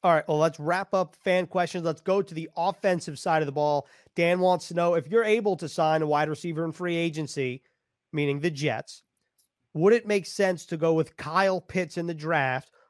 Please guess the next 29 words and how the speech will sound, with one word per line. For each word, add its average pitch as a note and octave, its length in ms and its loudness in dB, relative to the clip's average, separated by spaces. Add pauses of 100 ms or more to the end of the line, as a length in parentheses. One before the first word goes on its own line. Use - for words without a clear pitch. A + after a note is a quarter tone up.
(160)
over E3+ 540 4 (540)
the E3 220 -4
other F3+ 260 2
receiver F3+ 580 0
options, C3+ 500 -2
such D3+ 280 0
as C#3+ 240 2
Ja'Marr D3+ 500 2
Chase, C#3+ 440 -4 (280)
Jaylen D#3+ 380 0
Waddle, C#3 420 2 (160)
et - 180 -6
cetera? C3+ 420 2
And D3+ 180 2
I D#3+ 160 4
believe G3 400 -2
when D3+ 360 0 (180)
he F#3+ 140 -8
says D#3+ 440 0
"et D3 140 -10
cetera," D3 420 2
Dan D3 340 0
is C3+ 120 -2
referring C#3 360 -4
to C3+ 120 -12
DeVonta B2+ 440 -4
Smith, A#2+ 280 -10 (200)
which D3 220 -6
is, B2 340 -10